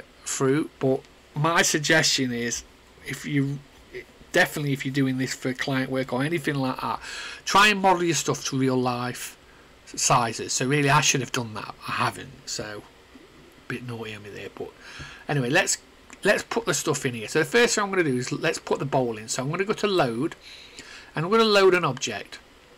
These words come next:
I've got two bowls. I think it's bowl one. I think bowl two. Bowl one's like a wooden bowl. Bowl two, I think, it's a, it's a metallic one. So I'll give you a choice to have a go at. And let, we've put the bowl in, like so. So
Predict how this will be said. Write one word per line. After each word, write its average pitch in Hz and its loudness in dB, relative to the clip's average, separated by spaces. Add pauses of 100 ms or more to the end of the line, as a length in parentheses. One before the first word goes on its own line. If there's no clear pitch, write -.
(460)
I've 135 2
got - -8
two 202 2
bowls. 120 -2
I 143 -8
think 202 -8
it's 208 -12
bowl 160 6
one. 120 -2
I - -12
think - -8
bowl 175 6
two. 139 2 (480)
Bowl 226 6
one's 214 4
like 185 4
a - 6
wooden 147 6
bowl. 127 4
Bowl 143 4
two, 143 0
I 127 -2
think, 135 -10
it's - -4
a, 127 -8
it's - -10
a 135 -6
metallic 120 -4
one. 117 -10
So - -8
I'll 117 -8
give 123 -6
you 113 -6
a 101 -10
choice 120 -4
to - -12
have 104 -16
a 107 -14
go - -12
at. - -12 (1160)
And 156 4
let, - -4
we've 147 -4
put - 4
the 185 2
bowl 143 4
in, 214 0 (500)
like 135 -4
so. - 0 (520)
So - -8